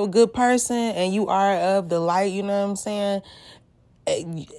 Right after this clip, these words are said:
nothing about you is gonna change in a way where people gonna, it,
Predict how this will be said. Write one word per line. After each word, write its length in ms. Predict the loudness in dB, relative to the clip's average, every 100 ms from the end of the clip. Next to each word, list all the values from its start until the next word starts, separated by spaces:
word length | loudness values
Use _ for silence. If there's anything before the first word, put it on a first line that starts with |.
| -4
nothing 400 | 4 6 6 4
about 480 | 2 2 2 0 -2
you 500 | -2 0 0 -2 -6 _
is 160 | 0 0
gonna 280 | -2 -2
change 680 | -4 -2 2 2 2 0 -2
in 160 | -2 0
a 60 | 2
way 240 | 4 4
where 180 | 2 0
people 340 | -2 -6 -4 -4
gonna, 280 | -2 -2
it, 80 | -6